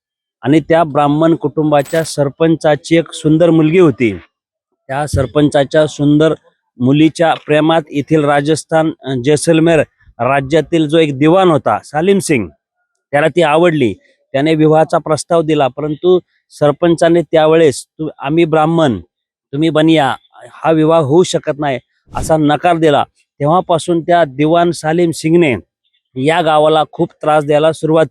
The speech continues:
केली. हे गाव अतिशय संपन्न आणि अठराशे पंचवीस तीसच्या त्या वेळी अतिशय सुंदर पद्धतीने गावाची रचना होती. सर्व व्यवस्थित गल्ल्या केल्या होत्या, त्याच्यामध्ये सर्व एकसारखी घरं होती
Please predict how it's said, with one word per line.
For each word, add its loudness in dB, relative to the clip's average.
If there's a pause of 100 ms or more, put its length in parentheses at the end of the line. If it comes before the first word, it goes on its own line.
केली. 0 (380)
हे 2
गाव 0
अतिशय 0
संपन्न 0 (360)
आणि 0 (260)
अठराशे -2
पंचवीस -2
तीसच्या 0 (120)
त्या 2
वेळी 2 (1040)
अतिशय 0
सुंदर 0
पद्धतीने 0
गावाची 0
रचना 0
होती. 2 (340)
सर्व 0
व्यवस्थित 0
गल्ल्या 0
केल्या 0
होत्या, 0 (340)
त्याच्यामध्ये 0
सर्व 2
एकसारखी -2
घरं 2
होती 0